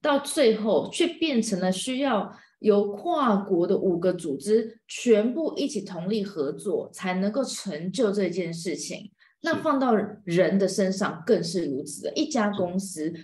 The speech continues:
Speaker 1: 都应该要有不同的专业的人一起进来，
Speaker 2: 是。是。
Speaker 1: 他才有办法去营运。
Speaker 2: 是。是。
Speaker 1: 那我们更何况是我们像这么庞大的这样子一个跨国的一个，一个整，整个这样子的结构下来，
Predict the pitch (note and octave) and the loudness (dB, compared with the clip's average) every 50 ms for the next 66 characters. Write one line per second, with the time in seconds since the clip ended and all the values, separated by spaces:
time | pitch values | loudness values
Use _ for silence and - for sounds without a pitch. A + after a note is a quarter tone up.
0 | _ - - D4+ D4 A3 G#3+ C#4 D4 D4 D4+ D4 D4 D4+ C#4+ C#4+ D4 C#4+ A#3+ G3+ | _ -2 0 0 2 2 0 0 -2 -2 -4 -2 0 0 0 0 0 0 0 0
1 | F3+ D#3+ C#3 - - B3+ A3 G3+ F#3 D#3 D3 D3+ D3+ D3 D3 - A#3 G#3+ G#3+ A3 | 2 0 0 0 0 -2 -2 -2 -2 -8 -4 -4 -4 -4 -4 -4 -2 -2 0 0
2 | A#3 B3 A#3 F#3 - C#3+ C3+ C3 B2 - - A3+ G#3 - - - A#2 - - - | 0 0 -2 -2 -2 -4 -8 -8 -10 -6 -4 -4 -4 -4 -6 -8 -8 -10 -10 -4
3 | - G3+ F#3+ - - - - - - - - B3 C4 - - - A#3+ B3+ C#4 D#4+ | -4 -4 -2 -2 -6 -8 -8 -12 -14 -10 -8 -6 -6 -6 -4 -4 -4 -2 -2 -2
4 | E4 D4+ G#3 E3+ - - B3+ A#3+ G#3+ G3 G3 - - - - - A#3+ G#3+ - - | 0 2 2 2 0 0 0 2 2 2 0 -2 -4 -6 -6 -6 -6 -6 -2 -2
5 | G3 F3+ F3+ F#3 G3+ G3 - B3 A3 - - - - - _ _ _ - - - | -2 0 2 0 0 0 0 0 0 0 -2 -6 -12 -16 _ _ _ -14 -10 -8
6 | - - D4 - - G3 E3+ E3+ E3+ F3 F#3+ F3+ - - - F#4 C#4+ A#3 F#3+ F#3+ | -4 -4 -2 2 2 2 2 2 2 0 -2 -4 -2 2 2 4 4 4 4 4
7 | E3+ E3 E3+ E3+ - A#3 G3+ G3 G3 - G#3+ D#3 D#3+ C#3 C3+ C#3 - G#3+ G3+ G3+ | 2 2 2 0 0 0 2 2 2 2 0 0 0 -2 -4 -4 -2 0 0 0
8 | G3+ G3+ - C#4 C#4+ B3+ A3+ G3 D#3+ - - - C#3+ C#3+ D3+ - G3 F#3+ F3+ E3 | 0 -2 -2 -2 -2 0 0 0 -2 -4 -6 -8 -8 -8 -6 -4 -2 0 0 0
9 | D3+ D3 G#3 F#3 F3+ E3+ D3 D#3 E3+ E3 E3+ - - B3 G#3 F3+ E3 D#3+ D#3 C3+ | 0 0 0 -2 -2 -2 -2 -2 -2 -2 -4 -4 -4 -4 -2 -2 -2 -4 -4 -4
10 | C3+ - D#3 - E3+ C#3+ A2+ - - _ - - _ - - - F#3 E3 D3 C#3 | -4 -4 -2 -2 0 0 -2 -2 -6 _ -20 -20 _ -6 -2 0 2 2 2 2
11 | B2+ - - - _ - - - F#3+ E3+ E3 F3 F3+ - - - - G#3 D#3 - | 0 -4 -10 -18 _ -8 0 2 2 2 2 -2 -4 -6 -6 0 0 2 2 2
12 | E3+ E3+ D#3+ D#3 - G3+ F#3 D#3+ - C3+ D3 D3 - - D3+ D3+ D3+ E3 F#3+ F#3 | -2 -4 -4 0 0 0 -2 -2 -4 -6 -6 -4 -4 -2 -2 -2 0 0 0 0
13 | E3+ E3+ - F3 A2+ - - - - - - G3+ | 0 -2 -4 -6 -6 -6 -8 -10 -12 -14 -14 -18